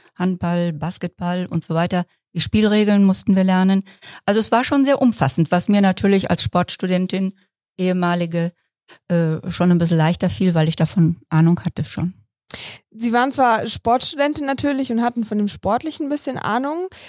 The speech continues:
Speaker 2: aber mit dem Hostess-Dasein hatten Sie ja davor eigentlich keinerlei Berührungspunkte. Wie war das denn, also wenn man auf einmal auch zehn Leute quasi unter sich hatte, was genau mussten Sie da managen, was hatten Sie zu verantworten?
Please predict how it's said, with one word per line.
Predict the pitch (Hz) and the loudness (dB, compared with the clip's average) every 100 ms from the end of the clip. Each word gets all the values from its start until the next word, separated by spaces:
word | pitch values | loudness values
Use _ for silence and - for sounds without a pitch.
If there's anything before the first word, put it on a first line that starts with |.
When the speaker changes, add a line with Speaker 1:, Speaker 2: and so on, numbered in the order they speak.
| - _ | -20 _
Speaker 2:
aber | 226 254 | 0 2
mit | 262 277 | 2 0
dem | 254 233 | -2 -2
Hostess-Dasein | 233 - 262 - - 254 269 277 262 254 233 | -4 -4 -4 -4 -2 0 2 2 2 2 0
hatten | 240 240 | -2 -2
Sie | 226 | 0
ja | 226 | 0
davor | 214 202 220 220 202 - - | 0 0 2 2 2 -4 -6
eigentlich | - 220 220 | 0 2 0
keinerlei | - 214 233 220 202 | -2 -4 0 2 0
Berührungspunkte. | 190 190 240 254 208 - 196 196 208 233 - - _ _ | 0 -4 -4 -4 -4 -4 -6 -4 -6 -6 -12 -20 _ _
Wie | 220 233 | -2 2
war | 247 | 2
das | 359 - | 0 -2
denn, | 240 | -2
also | 208 220 226 - | 0 0 -2 -2
wenn | 214 233 | -4 -2
man | 240 | 0
auf | 202 - | -2 0
einmal | 226 240 | 0 0
auch | 190 - | -2 -6
zehn | - 240 240 | -6 -2 0
Leute | 233 214 269 262 254 | 2 2 0 -2 -4
quasi | - 214 208 208 | -2 -2 -2 -8
unter | 269 269 | -6 -4
sich | 190 190 | -4 -8
hatte, | 190 196 | -8 -4
was | 202 254 - | -4 -4 -4
genau | 269 240 | -2 0
mussten | 240 - 226 | -2 -4 -4
Sie | 214 | -2
da | 202 202 196 _ _ _ _ | 0 0 -2 _ _ _ _
managen, | - 214 214 208 190 196 190 | 0 2 2 2 0 -2 0
was | 196 | -2
hatten | 208 - | -4 -4
Sie | 202 202 | -4 -4
zu | 214 | -6
verantworten? | 202 202 196 185 - 196 | -6 -8 -8 -10 -8 -6